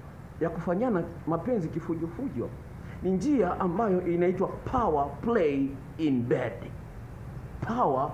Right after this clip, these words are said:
play in bed. Sasa ni njia ambayo kwa wengine wanaita ni dominant form of sexual play. Yaani, kuna mmoja ambaye anaonekana anatumia nguvu zaidi kuliko mwingine,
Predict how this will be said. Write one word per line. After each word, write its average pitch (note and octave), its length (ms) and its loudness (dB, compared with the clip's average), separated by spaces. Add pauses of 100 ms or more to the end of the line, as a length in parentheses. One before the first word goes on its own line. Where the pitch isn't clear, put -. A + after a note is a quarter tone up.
(160)
play E3 440 6
in G#3 140 2
bed. E4 220 0 (560)
Sasa A#3 160 2
ni A#3+ 100 4
njia D4+ 300 6
ambayo G#3 540 2 (580)
kwa F#3+ 100 2
wengine G#3 320 4
wanaita F#3+ 360 4
ni D#3+ 120 2
dominant G3 680 4 (1120)
form G3 320 8 (120)
of D#3 220 6 (260)
sexual - 500 -2
play. F#3 380 2 (540)
Yaani, A3+ 280 6
kuna F#3 220 0
mmoja A#3 500 4
ambaye G3+ 300 0
anaonekana E3+ 640 0
anatumia E3 520 2
nguvu D3 420 0
zaidi G3 440 -2 (720)
kuliko F3+ 180 -2
mwingine, A3 400 4